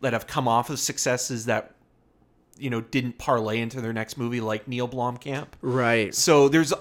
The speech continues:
Speaker 1: there's that risk as well, right?
Speaker 2: But at least they're taking risks, right?
Speaker 1: Yeah. Or DiCaprio's,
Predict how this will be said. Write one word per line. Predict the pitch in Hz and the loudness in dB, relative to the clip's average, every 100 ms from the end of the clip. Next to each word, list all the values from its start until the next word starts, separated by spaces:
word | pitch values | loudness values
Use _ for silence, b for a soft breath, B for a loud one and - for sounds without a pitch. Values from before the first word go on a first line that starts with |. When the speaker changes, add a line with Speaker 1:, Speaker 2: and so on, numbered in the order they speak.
| 175 | 4
Speaker 1:
there's | 170 139 | 4 6
that | 131 127 139 | 4 4 4
risk | 147 151 - | 2 2 0
as | 139 110 | -4 -2
well, | 117 117 135 | 0 2 0
right? | 113 107 135 - _ _ _ _ _ | 0 -2 -4 -8 _ _ _ _ _
Speaker 2:
But | 220 | 0
at | 233 | 2
least | 254 190 | 2 0
they're | 131 | 0
taking | 156 139 120 | 2 2 0
risks, | 104 107 82 - - | -2 -2 -4 -8 -10
right? | - 87 | -12 -2
Speaker 1:
Yeah. | 180 110 - B B | 2 2 0 B B
Or | 202 | 6
DiCaprio's, | 196 202 202 226 202 | 6 6 4 4 2